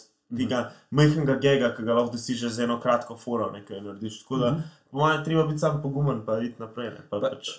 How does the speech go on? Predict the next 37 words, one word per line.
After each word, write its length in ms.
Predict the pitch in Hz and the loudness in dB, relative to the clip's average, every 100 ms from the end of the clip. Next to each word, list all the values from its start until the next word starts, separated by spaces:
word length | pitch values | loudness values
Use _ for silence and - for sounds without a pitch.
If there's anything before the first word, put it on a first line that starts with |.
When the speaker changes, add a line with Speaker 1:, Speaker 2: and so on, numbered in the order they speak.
| _ - | _ -6
Speaker 1:
pač 240 | 135 113 | -2 -2
ne 140 | 131 135 | 2 2
zaupamo, 500 | 131 156 147 120 147 | 6 6 6 4 4
ne. 100 | 101 | 0
Speaker 2:
zaupati, 240 | 104 - | -2 -6
ja. 120 | - 120 | -2 2
Speaker 1:
Ne 80 | |
zaupamo 440 | 113 147 147 139 117 107 - _ | 6 6 8 6 4 2 -4 _
odru, 320 | - 110 123 | -4 0 2
ne 100 | 120 | 2
zaupamo 520 | 110 120 120 113 110 87 | 2 0 2 4 4 2
svojih 240 | - 113 | 0 2
igralcev, 360 | 107 98 - 117 | 2 0 0 -2
ne 100 | 107 | -2
zaupamo 340 | 120 120 113 107 104 - | -2 0 0 0 -2 0
momentu. 720 | 110 107 107 107 95 - - _ _ - | 2 4 2 0 -4 -10 -10 _ _ -4
In 200 | 113 113 | 0 2
pač 300 | 113 - - | 0 -4 -2
jaz 280 | 117 131 - | 0 0 0
tudi 180 | 147 | -2
vem, 160 | 123 104 | 0 0
da 80 | 95 | 0
vedno 220 | 101 101 | -2 -2
ne 100 | 101 | -2
zaupam 300 | 98 104 95 | -2 -2 -4
in 100 | 95 | -6
pač 180 | 95 - | -8 -10
je 60 | |
težko, 380 | 95 104 - 233 | -12 -14 -8 -6
ampak 400 | 98 101 98 - - _ _ _ _ _ _ _ | -4 -4 -6 -8 -16 _ _ _ _ _ _ _
moraš 240 | - 151 156 | 2 2 4
zaupati, 300 | 156 143 117 | 4 4 2
ampak 200 | 104 101 | 0 -2
vem 180 | 120 120 | -2 -2
pa, 100 | 110 | -2
da 100 | |
je 100 | 107 | -4